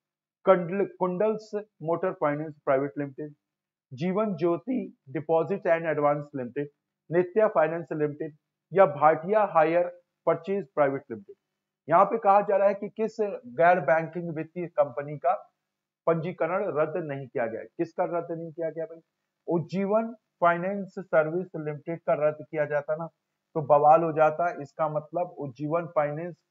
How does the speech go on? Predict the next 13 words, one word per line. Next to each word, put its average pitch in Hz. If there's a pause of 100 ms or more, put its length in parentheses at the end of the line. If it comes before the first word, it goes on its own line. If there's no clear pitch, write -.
(220)
बैंक 156 (200)
खत्म 143
हो 131
जाता, 101 (520)
ठीक 165
है। 190 (340)
अभी 165
फिलहाल 196
किसका 190
किसका 190
रद्द 156
किया 170
गया? 180